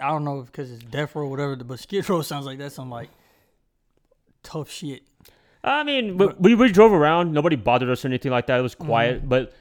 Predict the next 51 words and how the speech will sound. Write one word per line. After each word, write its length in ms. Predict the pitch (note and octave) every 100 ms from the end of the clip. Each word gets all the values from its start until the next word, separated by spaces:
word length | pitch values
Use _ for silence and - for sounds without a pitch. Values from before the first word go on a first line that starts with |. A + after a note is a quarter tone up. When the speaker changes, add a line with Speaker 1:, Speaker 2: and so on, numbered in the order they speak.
| _ _
Speaker 2:
um, 380 | B2+ B2+ A#2+ G#2+
you, 120 | B2 D3
you 140 | D3
know, 120 | E3+
Tent 240 | C3 - C#3+
City 260 | - C#3+ C#3+
or 40 |
whatever, 260 | C#3+ C#3+ C3+
they 100 | B2
talk 200 | C3 B2
about 160 | C3
it 80 | A2+
in 120 | G#2+
the 60 | G#2+
Speaker 1:
Yeah. 60 |
Speaker 2:
news. 260 | C3 C3+ - _ _ _ _ -
When 160 | D3
I 80 | F3
went 240 | E3+ C#3+
there, 300 | C3 A2+ G#2+ - _ _ -
there 140 | F#3
was 100 | A#3+
Tent 200 | A3+ E3+
City, 220 | - F#3
all 120 | D3+ A#2
right. 280 | A2+ A#2 -
It 100 | D#3+
was 280 | D#3+ C3+ - _ - -
c-, 80 | -
dirty, 520 | D#3+ D3+ D3 B2 G#2+ -
you 80 | B2+
know, 120 | A#2+
Speaker 1:
Mm-hmm. 180 | D3+ B2+
Speaker 2:
what 140 | C#3+
you 160 | C3+ C3+
expect 320 | - C#3 B2
of 100 | -
L 180 | B2+ B2
A, 120 | B2
but 300 | A2+ A#2 A2 _ _ _ _
I 80 | D3
don't 100 | F3
think 120 | F3+
it 40 | D#3+
was 140 | C3+
as 120 | A#2+
bad 380 | G2+ B2+ C#3 A#2+ - _ _ - C3 B2+
when 160 | C3
I 80 | C3+
went 320 | C3 C#3 D3
than, 200 | B2 A#2+